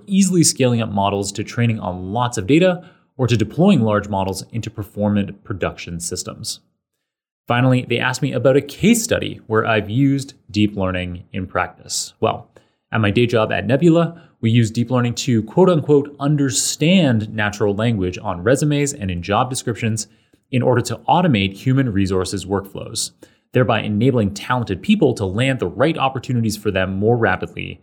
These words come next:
than is otherwise possible. This is because this kind of natural language understanding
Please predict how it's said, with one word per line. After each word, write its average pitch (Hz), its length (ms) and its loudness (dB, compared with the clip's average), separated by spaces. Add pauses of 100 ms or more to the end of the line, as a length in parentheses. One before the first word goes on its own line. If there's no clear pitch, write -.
(280)
than 87 200 0
is - 160 -6
otherwise 85 340 -4
possible. - 440 -2 (540)
This 123 120 2
is 123 100 0
because 123 460 0
this 117 160 0
kind 143 280 0
of 104 80 0
natural 120 400 -2
language 107 400 -2
understanding 98 1080 -2